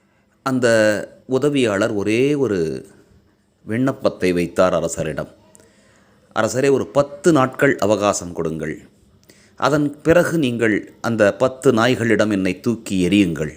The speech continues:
என்றார். அரசரும் ஒப்புக்கொண்டார். "அந்த பத்து நாட்களில் எனக்கு அந்த நாய்களுக்கு சேவை செய்யக்கூடிய வாய்ப்பை மட்டும் தாருங்கள்" என்று கேட்டுக்கொண்டார். அரசர் இதன் பின்புலத்தை எல்லாம் பெரிதாக யோசிக்கவில்லை.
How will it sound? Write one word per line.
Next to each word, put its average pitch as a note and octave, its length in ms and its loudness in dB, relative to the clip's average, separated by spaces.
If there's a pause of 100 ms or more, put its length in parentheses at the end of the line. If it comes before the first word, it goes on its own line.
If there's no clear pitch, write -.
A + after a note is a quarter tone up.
(120)
என்றார். D2 480 -12 (1120)
அரசரும் G#2+ 480 -2
ஒப்புக்கொண்டார். D#2+ 680 -6 (1500)
"அந்த C#3 240 -4
பத்து D3+ 360 2
நாட்களில் D3+ 520 2
எனக்கு A#2+ 520 2
அந்த G#2+ 240 0
நாய்களுக்கு B2 1080 2 (200)
சேவை E3 480 0
செய்யக்கூடிய A2+ 580 0
வாய்ப்பை C#3 480 0
மட்டும் A#2 360 0
தாருங்கள்" F#2+ 540 -2
என்று F#2+ 260 -2
கேட்டுக்கொண்டார். D#2 760 -8 (920)
அரசர் D3+ 420 -2
இதன் C#3+ 260 0
பின்புலத்தை D3+ 540 -2
எல்லாம் A#2+ 320 -2
பெரிதாக A2 400 0
யோசிக்கவில்லை. F2 800 -8